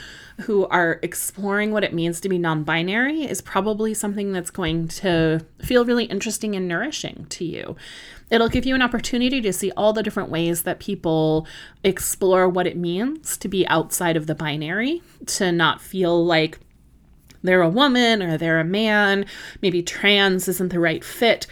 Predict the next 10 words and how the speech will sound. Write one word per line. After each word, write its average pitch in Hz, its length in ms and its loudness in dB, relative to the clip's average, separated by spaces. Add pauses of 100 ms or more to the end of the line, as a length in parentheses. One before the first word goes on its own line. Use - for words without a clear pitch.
(360)
And 185 140 -2
so 175 440 4
there's 180 280 4
something 190 380 -4
else 165 260 0
happening, 170 560 -2
gender 151 280 -4
nonconforming, 170 1120 -2
gender 147 360 -2
queer, 170 920 2